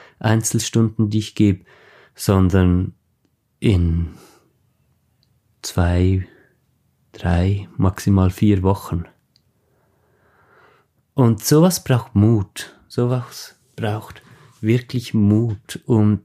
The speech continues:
jetzt ist einfach nicht die Zeit, um sich mit, äh, ängstlichem sich drücken vor ehrlichem Hinsehen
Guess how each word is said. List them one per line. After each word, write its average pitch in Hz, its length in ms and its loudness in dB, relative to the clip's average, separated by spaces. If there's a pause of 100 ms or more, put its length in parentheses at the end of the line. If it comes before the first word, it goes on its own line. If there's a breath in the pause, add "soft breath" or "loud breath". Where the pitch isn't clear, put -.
jetzt 117 480 -2
ist 135 220 -4
einfach 127 460 -2
nicht 135 440 -2
die 117 160 -4
Zeit, 123 800 -2 (1500 soft breath)
um 123 320 4
sich - 640 -4
mit, 107 760 0 (500)
äh, 107 500 -4
ängstlichem 120 960 -2
sich - 420 -8 (120)
drücken 101 840 0
vor 104 600 0 (440 soft breath)
ehrlichem 113 640 0
Hinsehen 104 920 0